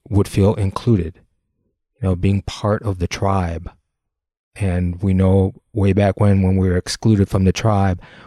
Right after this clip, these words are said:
we did not survive, right? I think another factor could be, uh, guilt of saying no. Saying no to others makes them feel guilty. So they'd rather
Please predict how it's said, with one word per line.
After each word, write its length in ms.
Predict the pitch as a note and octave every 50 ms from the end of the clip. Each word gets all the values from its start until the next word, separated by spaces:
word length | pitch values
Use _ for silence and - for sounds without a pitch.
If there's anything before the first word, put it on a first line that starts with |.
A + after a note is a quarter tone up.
| - -
we 100 | G#2 F#2+ E2+
did 280 | E2 E2+ F#2 G2 G2+
not 280 | G#2+ G2+ G2+ G2 F2 -
survive, 1040 | - - - E2+ E2 D#2+ E2+ F2+ F#2 F2+ F2 F2 F2 F2 F2 F2 - - - - - - - _ _ _ -
right? 200 | - G#2 G2+ - _ _ _ _ _ _ _ _ _ _ _ _ _ _ _ _ _ _ _ _ _ _ _ _ _ _ _ _ _ _ _ _ _ -
I 100 | - G#2
think 200 | - - G#2 -
another 300 | G2 F#2 F#2 G2 F#2+ F#2+
factor 880 | F2 - - G2+ F#2+ F#2+ F#2+ F#2+ _ - - G2 F#2+ G2 F#2+ F#2 F2+ F2 -
could 260 | - - F#2 E2 E2+
be, 480 | - F#2+ F2+ F2+ F2+ F2+ F2 F2 E2 - _ _ _ _ _ _ -
uh, 180 | F#2+ F#2 F#2 F#2
guilt 480 | F2 - A2+ C#3+ D#3+ - - - - - _ _ _ _ _ _ _ _ _ - -
of 140 | G2 F2
saying 340 | - - - A2+ G2 G2 F#2+
no. 320 | F#2 G2 A#2+ A#2+ - _ _ _ _ _ _ _ _ _ _ _ _ _ _ _ _
Saying 300 | - - - G#2 G2 F#2+
no 220 | F#2+ G2 G2+ F#2+ F#2
to 140 | - - -
others 560 | - - G2 G2 G#2 G#2+ A2+ A2+ A2+ G#2 - - _ _ _ _ _ _ _ -
makes 400 | F#2+ F#2+ G2 G2 G2 G2 - -
them 140 | - G2+ F#2+
feel 200 | - G#2 F#2+ F#2
guilty. 480 | F2+ G2 G2+ G#2 - - E2+ F2 - _ _ _ _ _ -
So 560 | - - - - G2+ F#2+ G2 G2 F#2+ F#2+ F#2+
they'd 220 | F#2 F#2+ F#2 F2+ E2+
rather 720 | E2 F2 F#2+ G2 G2 G2 G2 F#2+ G2+ F#2+ F#2+ F#2+ F2+